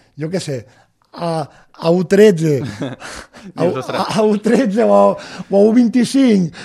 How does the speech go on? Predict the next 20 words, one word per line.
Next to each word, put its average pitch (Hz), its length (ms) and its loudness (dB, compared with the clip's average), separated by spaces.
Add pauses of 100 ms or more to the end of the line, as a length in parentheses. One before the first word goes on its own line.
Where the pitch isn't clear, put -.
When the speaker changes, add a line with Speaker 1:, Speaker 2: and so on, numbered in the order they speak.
(160)
Speaker 1:
corrent, 233 560 4
di-, 208 160 0
di-, 208 240 2
dic 196 240 0
això, 202 400 2
di-, 214 240 4
di-, 165 320 -2
Speaker 2:
No 151 80 -4
quadra 139 320 -2
massa. 135 320 -2 (140)
Speaker 1:
<laughs> 220 100 -2
ni 220 160 4
els 196 240 2
etíops. 175 520 0 (220)
Llavors 156 320 2
Speaker 2:
Mm. 110 180 -6
Speaker 1:
vaig, 175 220 2
vaig 170 200 0
veure 196 300 2
la, 160 220 0